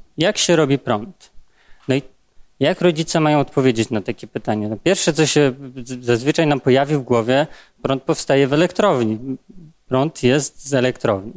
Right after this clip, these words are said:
No, ale jak się możemy domyślić, naszego małego poszukiwacza, e, to, że świeci żarówka, bo prąd pochodzi z elektrowni, w ogóle nie satysfakcjonuje,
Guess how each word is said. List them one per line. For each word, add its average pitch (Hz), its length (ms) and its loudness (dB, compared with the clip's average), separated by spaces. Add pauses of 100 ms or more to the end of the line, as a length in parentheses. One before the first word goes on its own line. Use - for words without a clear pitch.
(580)
No, 123 120 2
ale 165 460 0 (680)
jak 135 140 -2
się - 120 -2
możemy 156 380 2
domyślić, 147 680 0
naszego 143 640 2
małego 139 300 0
poszukiwacza, 139 920 0 (320)
e, 131 300 4
to, 151 240 0
że 131 120 -2
świeci 143 320 0
żarówka, 131 500 2
bo 127 240 0
prąd 135 540 -2
pochodzi 127 340 0
z 120 40 2
elektrowni, 143 560 2
w 127 60 -4
ogóle 139 280 2
nie 139 140 2
satysfakcjonuje, 135 1040 0